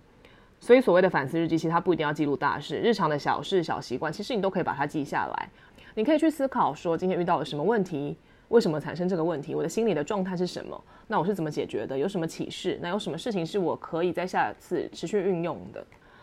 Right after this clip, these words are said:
那第二件事情其实就是把生活案例化处理。我们读书其实就是在读别人的感悟、生活的经历。那一个好的书其实就是我们自己的生活经历还有自己的感悟。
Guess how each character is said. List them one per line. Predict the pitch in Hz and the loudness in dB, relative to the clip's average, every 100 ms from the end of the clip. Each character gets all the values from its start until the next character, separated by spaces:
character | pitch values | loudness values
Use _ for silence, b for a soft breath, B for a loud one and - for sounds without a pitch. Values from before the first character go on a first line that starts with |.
| B | B
那 | - | 4
第 | 349 | 6
二 | 339 | 8
件 | 302 294 | 6 2
事 | 269 | 2
情 | 185 | 2
其 | 156 | 2
实 | 165 165 | 0 2
就 | 180 | 2
是 | 165 | 2
把 | 160 131 | 0 0
生 | - 185 | 0 -2
活 | 165 | 0
案 | - 170 | 2 2
例 | 165 | 2
化 | 165 139 | 2 0
处 | - 131 127 | 0 -4 -2
理。 | 127 - - B | -4 -8 -20 B
我 | - | 2
们 | 202 214 | 4 6
读 | 226 | 4
书 | 226 269 | 6 2
其 | 247 | 2
实 | 220 | 2
就 | 233 | 4
是 | 220 | 2
在 | 220 214 | 2 2
读 | 165 151 | 2 2
别 | 160 | 2
人 | 147 | 2
的 | 165 | 0
感 | 156 110 | 0 -2
悟、 | 139 165 113 - | -2 -2 -4 -8
生 | - 208 226 | -4 0 4
活 | |
的 | 180 | 2
经 | 151 160 170 | 2 0 0
历。 | 165 - B B B B B | -2 -4 B B B B B
那 | 247 | 4
一 | 220 | 4
个 | 190 | 2
好 | 170 143 | 2 2
的 | 143 | 4
书 | 185 | 2
其 | 185 | 2
实 | 185 185 | 2 2
就 | 202 | 2
是 | 190 202 175 - | 2 2 0 2
我 | 160 | 0
们 | 151 160 | 0 0
自 | 247 | -2
己 | 190 143 | -2 0
的 | 135 | -2
生 | 160 165 | -2 -2
活 | 151 | -2
经 | 147 | -2
历 | 156 | -2
还 | 151 | 0
有 | 143 | -2
自 | 151 | -4
己 | 143 | -8
的 | - | -6
感 | - 82 | -6 -6
悟。 | 110 | -6